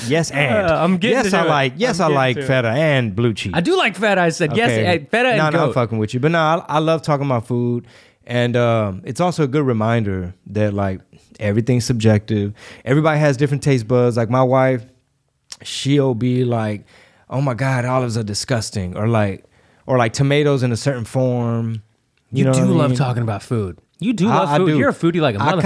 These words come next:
Speaker 2: motherfucker.
Speaker 1: just look at it, like, from a science side. Now, when you were telling me about the Hill Country restaurant having all that,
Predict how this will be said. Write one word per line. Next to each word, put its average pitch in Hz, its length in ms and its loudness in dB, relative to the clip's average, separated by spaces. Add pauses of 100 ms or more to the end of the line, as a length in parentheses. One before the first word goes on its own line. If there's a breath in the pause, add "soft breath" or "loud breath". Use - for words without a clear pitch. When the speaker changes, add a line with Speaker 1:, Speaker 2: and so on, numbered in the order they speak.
(180)
Speaker 2:
motherfucker. 170 60 -4
Speaker 1:
just 160 160 0
look 180 160 0
at 175 160 2
it, 170 100 0
like, 131 200 0
from 120 160 -4
a 104 60 -6
science 135 420 -2
side. 104 340 0 (220 loud breath)
Now, 139 120 2
when 147 140 2
you 226 80 4
were 247 60 2
telling 214 260 0
me 208 80 2
about 151 480 -4
the 117 140 0
Hill 143 200 0
Country 165 580 -2
restaurant 147 560 0
having 127 280 -2
all 135 280 0
that, 131 180 -2